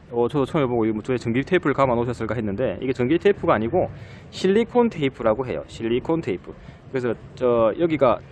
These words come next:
왜 감으셨냐면, 가다 보면은 다리를 여기 얹게 되거든요. 그래서 이게 하이웨이 팩에도 발 올리지만, 하다 보면은 여기도 발이 올라갑니다. 발이 올라가고 뭐 여러 가지 마찰도 생기고 해서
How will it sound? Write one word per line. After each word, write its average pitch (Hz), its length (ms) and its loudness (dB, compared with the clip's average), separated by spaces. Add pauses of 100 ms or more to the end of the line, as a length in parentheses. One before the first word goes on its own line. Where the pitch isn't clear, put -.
(140)
왜 160 200 6
감으셨냐면, 135 840 2
가다 151 240 4
보면은 165 480 2 (380)
다리를 196 260 4
여기 165 140 6
얹게 226 320 4
되거든요. 110 400 0 (880)
그래서 120 240 -6
이게 113 140 -4
하이웨이 175 360 2
팩에도 214 360 2
발 139 180 2
올리지만, 156 400 4
하다 226 280 4
보면은 220 720 6
여기도 196 240 8
발이 160 180 2
올라갑니다. 135 500 4 (540)
발이 120 200 4
올라가고 135 380 4
뭐 120 140 8
여러 113 100 10
가지 135 160 6
마찰도 160 340 4
생기고 139 340 0
해서 120 360 2